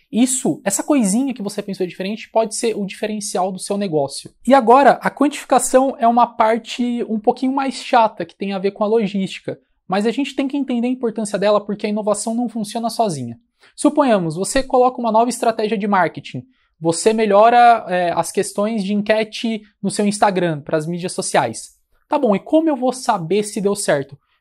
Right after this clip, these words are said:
Você tem que quantificar, é, essas estratégias. Por exemplo, você teve um, um processo de propaganda antigo,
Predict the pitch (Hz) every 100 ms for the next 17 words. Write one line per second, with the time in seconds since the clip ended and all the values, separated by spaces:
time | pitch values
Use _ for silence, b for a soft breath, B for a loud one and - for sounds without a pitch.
0 | - 185 226 233 - - 302 320 - -
1 | 262 247 233 - - 208 202 - 196 220
2 | 208 - 226 220 165 139 135 - _ _
3 | _ _ 247 240 196 160 165 175 226 226
4 | 220 233 233 247 247 208 214 208 196 185
5 | _ _ _ _ 190 185 208 208 - 220
6 | 220 - 233 220 214 208 196 185 175 156
7 | 151 180 180 170 147 - _ 220 214 208
8 | 226 233 233 - 214 220 - 233 165 143
9 | 127